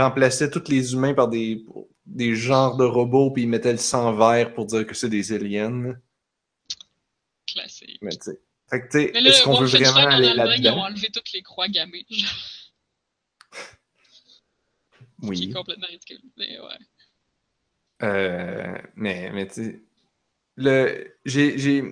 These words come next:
Speaker 1: j'ai vu passer un article, en tout cas, j'ai vu passer quelque chose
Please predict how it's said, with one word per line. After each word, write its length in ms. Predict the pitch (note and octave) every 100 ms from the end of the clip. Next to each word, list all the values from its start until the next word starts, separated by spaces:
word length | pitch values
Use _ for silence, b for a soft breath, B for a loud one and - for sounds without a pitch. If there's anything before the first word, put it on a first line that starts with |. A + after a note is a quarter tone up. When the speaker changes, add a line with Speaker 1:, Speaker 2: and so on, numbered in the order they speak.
| -
Speaker 1:
j'ai 220 | C3+ C#3
vu 160 | D3 E3+
passer 500 | F3 D#3+ - F3+ F3
un 640 | C#3+ B2+ A#2 A#2 A#2 B2
article, 1160 | A#2+ B2 - - _ - - - - D#3 E3 -
en 60 |
tout 80 | -
cas, 80 | C3+
j'ai 100 | C3+
vu 80 | C#3+
passer 240 | F3+ F3
quelque 160 | F#3+ -
chose 420 | C3+ C#3 D#3+ -